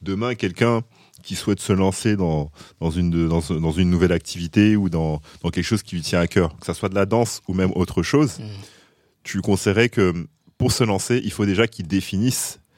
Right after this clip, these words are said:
Speaker 1: des centres d'intérêt qui lui font plaisir avant de penser performance ?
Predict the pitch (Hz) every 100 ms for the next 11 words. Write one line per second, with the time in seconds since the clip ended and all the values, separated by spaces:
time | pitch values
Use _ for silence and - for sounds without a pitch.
0 | _ _ _ - 87 - 104 98 95 90
1 | 95 95 104 - 87 - 92 - 165 180
2 | 190 269 120 - _ _ _ - _ 87
3 | 87 98 - 92 - 98 - 87 - 80
4 | 110 139 -